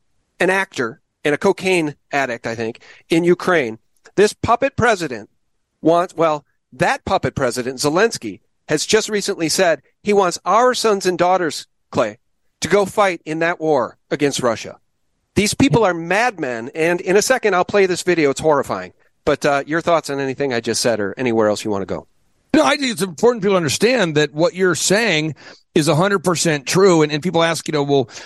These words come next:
Speaker 2: Clay, you know, why do you do these events?" Uh, well, the reason why General Flynn and Kash Patel and Mike Lindell and Simone Gold and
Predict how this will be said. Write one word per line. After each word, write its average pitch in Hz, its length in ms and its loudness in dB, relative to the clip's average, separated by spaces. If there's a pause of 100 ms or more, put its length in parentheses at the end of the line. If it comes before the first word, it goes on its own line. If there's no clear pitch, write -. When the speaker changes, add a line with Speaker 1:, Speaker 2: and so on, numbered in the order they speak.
(160)
Speaker 2:
Clay, 208 300 4
you 165 120 -2
know, 156 120 -2
why 147 260 0
do 180 60 -2
you 175 120 -2
do 139 220 0
these 147 220 0
events?" 123 440 0
Uh, 120 160 2
well, 135 100 2
the 165 60 2
reason 240 160 2
why 277 140 4
General 175 320 2
Flynn 160 320 0
and 117 160 -4
Kash 147 340 -2
Patel 139 460 2
and 87 100 -10
Mike 127 220 -4
Lindell 127 460 2
and 80 100 -14
Simone 127 380 0
Gold 117 320 4
and 98 120 -12